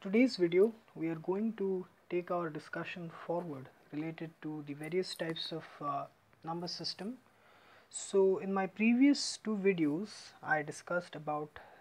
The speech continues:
the decimal number system or the base ten number system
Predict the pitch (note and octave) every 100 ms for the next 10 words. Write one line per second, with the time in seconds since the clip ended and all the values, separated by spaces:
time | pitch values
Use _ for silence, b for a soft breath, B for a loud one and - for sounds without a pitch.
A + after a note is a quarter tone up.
0 | D3 C#3+ C#3 D#3 - G3+ G3 F3+ E3+ -
1 | E3+ - G3 A3 F#3+ D3+ D3 C#3+ C#3+ E3
2 | F3+ - F3+ F3+ F#3 F3+ F3 F3 F#3+ -
3 | A3